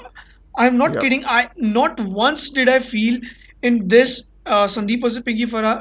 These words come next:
Speaker 1: Sandeep or Pinky Farrar and Son Chidiya that
Speaker 2: Yeah.
Speaker 1: these films are slow. I don't know. I was
Speaker 2: Yeah.
Speaker 1: engaged all throughoughout. Okay, so we,
Speaker 2: Yeah.
Speaker 1: we, we can
Speaker 2: No, I
Speaker 1: talk
Speaker 2: agree.
Speaker 1: spoilers, so you can talk whatever you want to, uh,
Speaker 2: Yeah, yeah,
Speaker 1: about
Speaker 2: sure.
Speaker 1: this, uh, from this point onwards.
Speaker 2: Yeah, I mean, it's probably going to be, like,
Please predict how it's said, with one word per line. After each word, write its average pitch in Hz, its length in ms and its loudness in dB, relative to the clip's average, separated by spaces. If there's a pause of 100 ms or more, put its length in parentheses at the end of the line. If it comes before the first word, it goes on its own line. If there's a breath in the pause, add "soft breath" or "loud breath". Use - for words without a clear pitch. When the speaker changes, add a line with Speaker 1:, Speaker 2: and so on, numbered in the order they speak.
(140)
Speaker 1:
Sandeep 214 300 -4
or 220 260 -2
Pinky 214 240 -8
Farrar 202 380 -2
and 190 260 -8 (320 loud breath)
Son 240 260 2
Chidiya 220 320 0
that 214 160 2
Speaker 2:
Yeah. - 40 -2
Speaker 1:
these 226 240 -2
films 208 200 -8
are 202 60 -6
slow. 170 300 -10 (440 soft breath)
I 247 180 4
don't 294 180 0
know. 226 100 0
I 220 180 4
was 302 260 -4
Speaker 2:
Yeah. 254 140 -2
Speaker 1:
engaged 247 600 -4
all 262 220 4
throughoughout. 196 520 -2 (480)
Okay, 220 160 0
so 311 240 0
we, 285 100 -6
Speaker 2:
Yeah. 302 140 4
Speaker 1:
we, 320 100 0 (160)
we 320 100 2
can - 80 0
Speaker 2:
No, 240 120 4
I 214 100 4
Speaker 1:
talk 190 160 2
Speaker 2:
agree. 220 100 -4
Speaker 1:
spoilers, 247 400 4
so 277 120 -2
you 269 60 0
can 285 140 -4
talk 294 180 2
whatever 220 240 0
you 269 200 0
want 220 260 -2
to, 247 80 0 (260)
uh, 202 40 -2
Speaker 2:
Yeah, 160 140 6
yeah, 147 140 4
Speaker 1:
about 190 200 -2
Speaker 2:
sure. 185 40 -4
Speaker 1:
this, 185 200 -2 (100)
uh, 185 220 -4
from 190 340 -10
this 190 220 -6
point 185 140 -2
onwards. 190 320 -4 (800 loud breath)
Speaker 2:
Yeah, 185 280 6
I 160 60 6
mean, 156 200 2
it's 147 100 -4
probably 180 380 6
going 175 220 4
to 180 60 4
be, 175 100 4
like, 165 440 2